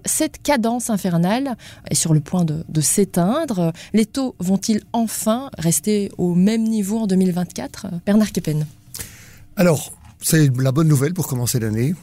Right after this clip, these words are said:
Speaker 2: Euh, on est aujourd'hui dans une situation où, clairement,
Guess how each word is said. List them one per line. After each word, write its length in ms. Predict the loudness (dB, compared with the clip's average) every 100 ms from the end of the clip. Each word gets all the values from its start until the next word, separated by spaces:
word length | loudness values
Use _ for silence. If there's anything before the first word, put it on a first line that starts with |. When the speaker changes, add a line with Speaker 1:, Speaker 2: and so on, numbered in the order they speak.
| _ -6
Speaker 2:
Euh, 360 | 0 2 2 0
on 160 | -2 2
est 80 | 4
aujourd'hui 320 | 2 0 -2
dans 140 | -2
une 140 | -4 -4
situation 600 | -4 -2 -2 2 0 0
où, 140 | -2
clairement, 640 | 0 0 0 2 2 2